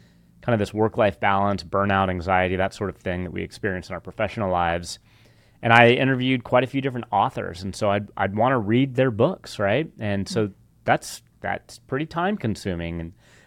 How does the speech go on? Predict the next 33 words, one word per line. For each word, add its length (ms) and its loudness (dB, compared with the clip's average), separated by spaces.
we 140 4
were 140 6
doing, 580 4
we 80 4
were 80 2
kinda 240 -2
going 240 4
after 240 2
a 80 4
high 160 0
production 500 -4
value 500 0
when 140 -2
it 80 -4
comes 260 -6
to 400 2
the 100 -8
use 300 -6
of 340 -2
background 480 0
music, 720 2
pauses, 1400 6
um, 540 -4
m-, 40 -10
mid-roll 580 4
promos, 1300 6
and, 200 -2
and 280 -4
so 220 0
on 80 2
and 100 -2
so 140 -2
forth. 320 -2